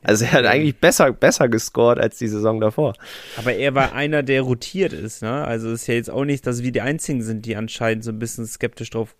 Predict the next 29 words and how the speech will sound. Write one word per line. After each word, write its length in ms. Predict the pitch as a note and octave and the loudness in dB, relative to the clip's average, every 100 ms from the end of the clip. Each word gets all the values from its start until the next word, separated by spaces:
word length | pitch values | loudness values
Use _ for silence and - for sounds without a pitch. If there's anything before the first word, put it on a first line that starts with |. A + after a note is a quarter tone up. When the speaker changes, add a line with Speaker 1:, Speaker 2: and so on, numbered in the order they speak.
| _ | _
Speaker 2:
ge-, 80 | - _ | -20 _
geblickt 540 | C3 A#2+ B2 A#2+ - | -12 -4 -2 -2 0
haben, 280 | A#2+ A2+ D3 - - - - | 0 0 -2 -12 -20 -20 -8
sondern 220 | - A#2 | 0 2
auch 140 | A2+ A#2+ | 2 -2
ein 80 | |
Thomas 280 | A#2 C3 A#2+ | -6 -2 -2
Popisch 360 | - E3+ E3+ D#3 | 0 0 0 -2
hat 160 | A#2+ - | -2 -6
sich 140 | G#2 | -4
ja 80 | A2+ | -4
auch 80 | G#2 | -4
oftmals 340 | A2 A2 G#2+ | -6 -10 -8
gegen 220 | A2+ A2 | -6 -6
ihn 100 | G#2 | -8
entschieden, 400 | G2+ A#2 - A2+ | -10 -12 -12 -10
auf 80 | A2 | -8
die 140 | - | -10
Tribüne 420 | A2+ A2 A2 A2 G#2+ | -8 -8 -6 -4 -4
gesetzt, 380 | G#2+ G#2+ - | -2 -2 -2
in 80 | A#2 | -6
die 80 | A2+ | -6
vierte 400 | - B2+ A#2 G#2 | -2 -4 -2 -2
Reihe 260 | G#2+ G#2 G#2 | 0 0 -2
gesteckt. 500 | G#2+ - G#2 - - | -8 -6 -6 -6 -10
Also 200 | A2+ A2 | -6 -6
es 160 | G#2+ | -4
waren 120 | A#2+ | -2
ja 140 | A#2+ | 0